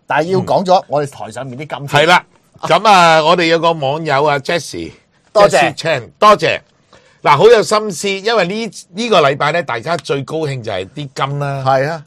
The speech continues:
Speaker 2: 啊，咁啊，嗱，佢，佢有咩特別呢？呢個係U S D嚟嘅，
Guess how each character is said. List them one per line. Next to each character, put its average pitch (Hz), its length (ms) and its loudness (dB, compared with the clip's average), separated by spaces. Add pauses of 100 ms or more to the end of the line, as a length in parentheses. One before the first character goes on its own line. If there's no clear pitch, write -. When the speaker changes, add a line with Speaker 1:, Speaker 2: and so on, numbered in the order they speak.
Speaker 2:
啊， 104 280 -2 (240)
咁 180 160 0
啊， 180 140 6 (440)
嗱， 165 80 2
佢， 214 180 0
佢 170 140 -2
有 208 140 4
咩 226 120 0
特 160 160 -4
別 156 180 -4
呢？ 196 140 2
呢 214 160 -4
個 160 120 2
係 - 20 -2
U 165 180 -4
S 165 260 -2
D 151 160 -6
嚟 82 160 -8
嘅， - 40 -20